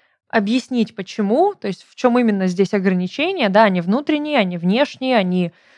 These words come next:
на сексуальной какой-то почве, они на бытовой почве, на, там, почве семьи. В-,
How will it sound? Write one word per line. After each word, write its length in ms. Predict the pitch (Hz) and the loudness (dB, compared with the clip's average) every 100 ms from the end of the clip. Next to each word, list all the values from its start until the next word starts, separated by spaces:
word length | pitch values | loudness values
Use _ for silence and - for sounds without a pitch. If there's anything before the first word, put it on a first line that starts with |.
| _ _ | _ _
на 300 | 185 170 170 | -4 -2 -2
сексуальной 600 | - 185 - 196 302 285 | -4 -10 2 4 4 2
какой-то 380 | 247 262 254 233 | 0 0 -2 -2
почве, 500 | - 226 220 - 208 | 2 2 2 0 2
они 180 | 185 175 | 2 0
на 100 | 170 | -2
бытовой 480 | 175 175 170 285 262 | 0 0 2 2 2
почве, 680 | 233 226 214 208 208 202 196 | 2 2 0 -2 2 2 0
на, 540 | 175 - 175 175 - _ _ | -6 -10 -8 -8 -8 _ _
там, 280 | - 202 214 _ _ _ _ | -20 -20 -20 _ _ _ _
почве 340 | - 165 - 180 | -16 -14 -10 -10
семьи. 640 | - 185 180 190 262 285 _ _ _ _ | -2 0 2 4 4 2 _ _ _ _
В-, 100 | _ | _